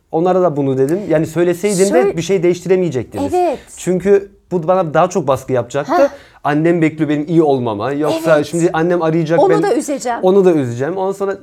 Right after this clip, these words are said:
Speaker 1: daha çok baskı olacaktı. Hiç kimseye anlatmadım. Ben
Speaker 2: Hı.
Speaker 1: zaten böyle, yani bir şey olunca kendi kendime içimde bırakıyorum zaten öyle
Speaker 2: Evet,
Speaker 1: şeyleri de. Ama o
Speaker 2: evet.
Speaker 1: zaman da tabii ki biliyordum anneme söylesem daha zor olacak diye.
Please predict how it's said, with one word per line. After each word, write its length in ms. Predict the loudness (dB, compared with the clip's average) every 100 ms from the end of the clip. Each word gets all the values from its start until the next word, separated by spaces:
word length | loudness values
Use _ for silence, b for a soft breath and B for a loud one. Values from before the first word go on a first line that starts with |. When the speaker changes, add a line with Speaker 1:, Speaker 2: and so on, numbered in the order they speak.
| -2
Speaker 1:
daha 180 | -2 0
çok 200 | -4 -4
baskı 280 | -4 -4 -4
olacaktı. 360 | -2 -6 -6
Hiç 200 | -8 -6
kimseye 320 | -4 -2 -2
anlatmadım. 380 | -2 -2 -2 0
Ben 80 | 2
Speaker 2:
Hı. 40 |
Speaker 1:
zaten 300 | 2 0 0 0
böyle, 340 | 0 -2 -8 -16 -20 _ -20 -20 -20 -4
yani 280 | -2 -2 -6
bir 40 |
şey 160 | -2 -2
olunca 560 | 0 -4 -4 -4 -4 -6 b b _
kendi 260 | -2 -2 0
kendime 340 | 0 2 2
içimde 440 | 0 -4 -2 0 2
bırakıyorum 380 | 0 -2 -2
zaten 240 | -2 -2 0
öyle 140 | 0
Speaker 2:
Evet, 120 | 0
Speaker 1:
şeyleri 360 | 0 0 0 0
de. 80 | 0
Ama 120 | 0
o 60 | -2
Speaker 2:
evet. 100 | 0
Speaker 1:
zaman 240 | 0 0 0
da 180 | -2 b b b b b _
tabii 280 | 0 0 0
ki 140 | 0
biliyordum 340 | 2 2 2 0
anneme 260 | -2 -2
söylesem 520 | -2 -4 -4 -4 -8 -10 _
daha 180 | 0 2
zor 160 | 2 0
olacak 420 | -2 -4 -8 -4
diye. 220 | -4 -4